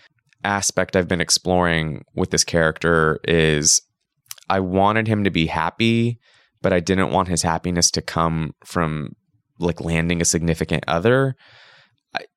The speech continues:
I, you know, it, it's sort of that thing of how the Sex and the City T V series ended. Like, yes, she gets back together with Mister Big,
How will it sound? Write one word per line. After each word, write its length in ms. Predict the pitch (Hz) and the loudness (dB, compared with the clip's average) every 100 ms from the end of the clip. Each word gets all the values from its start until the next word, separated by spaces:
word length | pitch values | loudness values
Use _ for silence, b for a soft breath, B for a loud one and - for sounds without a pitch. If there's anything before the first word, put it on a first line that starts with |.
| _ | _
I, 140 | 95 95 | -2 0
you 320 | 92 - 127 | 0 2 2
know, 220 | 123 98 | 2 2
it, 120 | 107 | 2
it's 200 | 110 113 | 2 2
sort 220 | - 143 | 4 4
of 120 | 147 131 | 2 2
that 240 | 123 - | 0 0
thing 280 | - 110 104 | 0 0 2
of 140 | 101 | 0
how 220 | 95 95 | 2 0
the 100 | 90 | 0
Sex 240 | 87 90 - | 0 0 -2
and 100 | 95 | 0
the 40 | |
City 240 | 87 87 82 | 0 2 0
T 160 | 92 | 0
V 120 | 82 | 0
series 380 | 80 80 78 76 | 2 2 0 -2
ended. 320 | 78 71 69 | -4 -2 -2
Like, 180 | 76 85 | -2 -2
yes, 300 | 107 120 117 | 2 4 4
she 140 | - 101 | 2 0
gets 160 | 107 | -2
back 220 | - 90 | -4 -4
together 320 | - 90 85 82 | -4 -2 0 0
with 140 | 80 | -2
Mister 220 | 80 - | -2 -2
Big, 480 | 85 101 98 95 90 | 0 4 4 2 -2